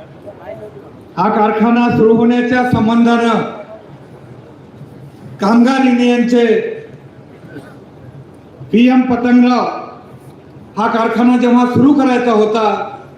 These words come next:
त्यावेळेस त्यांनी मोलाचं सहकार्य केलं, असे स्वर्गीय पीएम पतंगराव यांच्या चरणी मी विनम्र अभिवादन करतो.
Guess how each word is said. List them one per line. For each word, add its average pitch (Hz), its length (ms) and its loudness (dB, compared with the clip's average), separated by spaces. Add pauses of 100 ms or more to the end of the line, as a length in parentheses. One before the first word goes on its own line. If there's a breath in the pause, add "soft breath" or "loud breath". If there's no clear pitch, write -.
(280)
त्यावेळेस 233 320 0
त्यांनी 240 200 2
मोलाचं 247 560 0
सहकार्य 233 420 0
केलं, 220 260 -2
असे 214 400 0
स्वर्गीय 233 420 2 (1080)
पीएम 247 280 4
पतंगराव 247 720 0 (540)
यांच्या 240 320 2
चरणी 240 340 4
मी 240 160 6
विनम्र 226 380 2
अभिवादन 226 500 2
करतो. 262 640 0